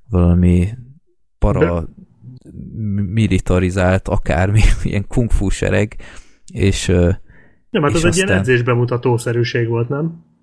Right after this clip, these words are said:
Speaker 2: Na mindegy.
Speaker 1: Hát aztán ők voltak a felkelők a későbbiekben, szóval, de ez se volt rendesen bevezetve,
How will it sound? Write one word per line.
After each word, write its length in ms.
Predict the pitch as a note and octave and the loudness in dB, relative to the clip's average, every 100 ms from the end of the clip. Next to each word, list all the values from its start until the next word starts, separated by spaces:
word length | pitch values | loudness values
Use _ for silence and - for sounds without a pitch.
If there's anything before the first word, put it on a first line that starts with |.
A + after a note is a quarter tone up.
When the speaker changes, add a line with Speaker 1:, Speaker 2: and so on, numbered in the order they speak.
| _ _ | _ _
Speaker 2:
Na 100 | D#3+ | -6
mindegy. 180 | E3 A#2 | -2 0
Speaker 1:
Hát 80 | B2+ | 0
aztán 280 | B2+ C3+ C3 | 0 0 2
ők 220 | D3 - | 2 2
voltak 300 | A2 - A2 | 2 2 0
a 60 | A2 | 0
felkelők 680 | - B2 - - E2 F2+ | 2 0 0 -2 -2 -4
a 80 | E2+ | -6
későbbiekben, 1120 | - F2+ - D#2+ E2 E2+ E2+ - E2+ F2+ G#2 - - - _ - | -2 -2 0 -2 0 0 0 0 -2 -2 -4 -10 -18 -20 _ -16
szóval, 400 | - G#2 G#2 G#2+ D2 D2+ C2 G1+ - | -6 0 2 0 -2 -8 -10 -12 -12
de 80 | - | -4
ez 140 | - | -2
se 160 | - G#2 | 0 0
volt 160 | G2 | 0
rendesen 440 | G2 G2 F2 F#2+ F2+ | 0 0 0 -2 0
bevezetve, 640 | F2+ F2 F2+ F2+ G2 A2 | 0 2 0 -2 -2 -2